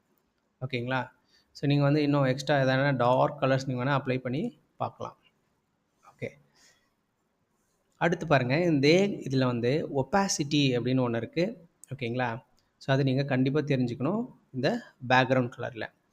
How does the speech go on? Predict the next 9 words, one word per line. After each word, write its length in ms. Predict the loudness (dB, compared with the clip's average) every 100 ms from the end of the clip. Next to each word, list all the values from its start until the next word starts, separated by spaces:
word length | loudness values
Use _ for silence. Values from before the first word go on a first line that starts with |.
| _ _ -10
So, 80 | 0
இந்த 140 | 2
ஒபாசிட்டி 540 | 4 4 2 -2 0
அப்படிங்கிறது 440 | 0 2 0 0 0
என்னன்னா, 360 | 0 0 0
நாம 220 | 2 2 2 2 0 -6 -18 _ _ -2
எவ்வளோ 380 | 0 2 2 4 6
வந்து 320 | 6 4 4 4 4 2 0 -4 -12 _ -4 4
டார்க்கா 460 | 6 6 4 0